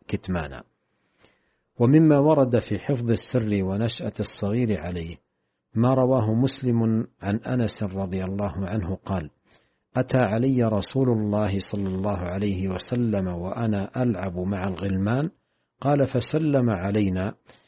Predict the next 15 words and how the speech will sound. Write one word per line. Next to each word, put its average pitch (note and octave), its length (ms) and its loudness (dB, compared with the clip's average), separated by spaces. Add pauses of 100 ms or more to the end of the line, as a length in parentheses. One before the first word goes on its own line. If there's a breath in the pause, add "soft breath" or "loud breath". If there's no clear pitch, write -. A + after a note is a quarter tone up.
(180 soft breath)
فبعثني C#3 920 0
إلى G#2+ 180 0
حاجة B2 720 -2 (120)
فأبطأت A#2+ 680 -4
على A2 420 0
أمي، F2+ 380 0 (760 soft breath)
فلما D3+ 480 4
جئت G#2 320 -2 (360)
قالت: C#3 420 -2
ما C#3+ 160 4
حبسك؟ G#2 720 -4 (600)
قلت: D#3 280 6
بعثني A2+ 680 2
رسول G2 420 -2
الله G#2+ 440 0